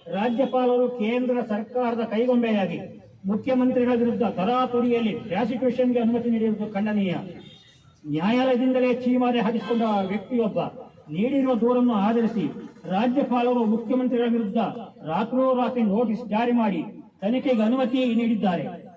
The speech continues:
ಆದ್ದರಿಂದ ರಾಷ್ಟ್ರಪತಿಗಳು ಈ ವಿಷಯದಲ್ಲಿ ಮಧ್ಯ ಪ್ರವೇಶ ಮಾಡಿ ರಾಜ್ಯಪಾಲರನ್ನು ಹಿಂದಕ್ಕೆ ಕರೆಸಿಕೊಂಡು ರಾಜ್ಯಪಾಲರು ಪ್ರಾಸಿಕ್ಯೂಷನ್‌ಗೆ ಕೊಟ್ಟ ಅನುಮತಿಯನ್ನು ಹಿಂಪಡೆಯಬೇಕಾಗಿ ಆಗ್ರಹಪೂರ್ವಕವಾಗಿ ಮನವಿ ಮಾಡುತ್ತೇವೆ.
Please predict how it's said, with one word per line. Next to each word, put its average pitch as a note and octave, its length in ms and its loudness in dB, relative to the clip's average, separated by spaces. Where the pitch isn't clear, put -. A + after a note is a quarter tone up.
ಆದ್ದರಿಂದ C4 340 0
ರಾಷ್ಟ್ರಪತಿಗಳು B3 720 0
ಈ B3 240 2
ವಿಷಯದಲ್ಲಿ B3 540 2
ಮಧ್ಯ G#3 300 -2
ಪ್ರವೇಶ B3 360 0
ಮಾಡಿ A3+ 300 0
ರಾಜ್ಯಪಾಲರನ್ನು B3 800 0
ಹಿಂದಕ್ಕೆ A#3+ 340 0
ಕರೆಸಿಕೊಂಡು A3+ 580 2
ರಾಜ್ಯಪಾಲರು B3+ 680 0
ಪ್ರಾಸಿಕ್ಯೂಷನ್‌ಗೆ A#3+ 760 -2
ಕೊಟ್ಟ A3+ 160 -4
ಅನುಮತಿಯನ್ನು A#3+ 500 0
ಹಿಂಪಡೆಯಬೇಕಾಗಿ A#3+ 720 0
ಆಗ್ರಹಪೂರ್ವಕವಾಗಿ A#3 760 2
ಮನವಿ A3 220 4
ಮಾಡುತ್ತೇವೆ. G3 380 2